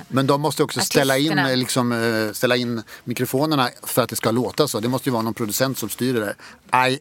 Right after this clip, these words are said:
Speaker 1: guess.
Speaker 2: Har ju rätt mycket, liksom, gospel, soul-grejen, fast en, i en mycket modern, liksom, popmusikstappning.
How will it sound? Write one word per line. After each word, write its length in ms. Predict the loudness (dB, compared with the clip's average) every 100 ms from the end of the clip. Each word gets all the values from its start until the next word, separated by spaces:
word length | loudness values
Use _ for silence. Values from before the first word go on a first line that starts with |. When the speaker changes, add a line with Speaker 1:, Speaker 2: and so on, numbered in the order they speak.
| -6
Speaker 1:
guess. 580 | -2 0 0 -2 -4 -6 -18 -20 -20 -20 -2
Speaker 2:
Har 160 | 0 2
ju 80 |
rätt 140 | 0 -6
mycket, 280 | -4 -4 -4
liksom, 360 | -6 -8 -8 -14 -20 -20 -6
gospel, 720 | -6 -6 -6 -4 -4 -6 -10 -16 _ -12
soul-grejen, 1300 | -6 -2 -2 -2 -6 -10 -18 -16 -6 -4 -4 -6 -10
fast 260 | -10 -10 -12 -10
en, 340 | -10 -10 -14 -18 -18
i 220 | -12 -12 -10
en 260 | -10 -10
mycket 220 | -12 -12 -12
modern, 520 | -4 -2 -2 -6 -14
liksom, 200 | -16 -16
popmusikstappning. 1120 | -16 -14 -12 -14 -16 -12 -12 -10 -14 -14